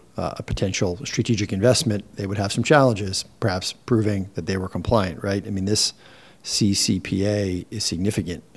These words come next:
I mean, it's going live January first. Um, it provides a private right of action. So, you know, the plaintiff's bar is out there looking at different companies, and,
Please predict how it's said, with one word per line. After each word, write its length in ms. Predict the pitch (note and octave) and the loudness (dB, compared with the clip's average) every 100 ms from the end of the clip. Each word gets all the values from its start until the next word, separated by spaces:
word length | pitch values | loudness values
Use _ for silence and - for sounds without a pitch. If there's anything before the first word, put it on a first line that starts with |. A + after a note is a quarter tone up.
| - | -10
I 40 | |
mean, 120 | F#2+ | -8
it's 120 | F#2 | -6
going 260 | - G#2 G#2 | -2 -2 0
live 580 | F#2+ F#2+ G2 G2 - - - | 0 0 0 -2 -6 -12 -16
January 360 | - F#2 G2 A2+ | -6 -2 2 2
first. 440 | - F#2+ F#2+ - - _ - _ _ _ - _ | 4 0 0 -6 -10 _ -20 _ _ _ -20 _
Um, 300 | - F#2+ E2+ - - - | -4 -4 -4 -10 -20 -18
it 100 | - | -10
provides 340 | - F#2+ F2+ F2+ | -4 -2 -2 -4
a 60 | |
private 320 | E2 G2 F#2 G2 | -6 -4 -2 0
right 180 | A#2 | 4
of 80 | A#2+ | 4
action. 500 | G2 F#2 - A2 D3+ | 4 0 2 2 0
So, 360 | - - G2+ F#2+ | -2 0 0 -2
you 80 | B2 | -4
know, 140 | G#2 G2+ - - - - - | -4 -8 -18 -20 -20 -20 -6
the 160 | F2+ F2+ - | -6 -6 -2
plaintiff's 320 | G#2+ G2+ G2 | -2 0 -2
bar 200 | - G2 | 0 2
is 120 | G2+ | 4
out 160 | G#2 G2 | 2 2
there 160 | G2+ | 2
looking 300 | G2 G#2 A2+ | 0 -2 -2
at 120 | F#2+ - | -2 -4
different 280 | F#2+ F#2+ | -4 -4
companies, 420 | F2+ F2+ G#2+ C3 G#2+ | -4 -2 2 2 2
and, 200 | F#2 | 0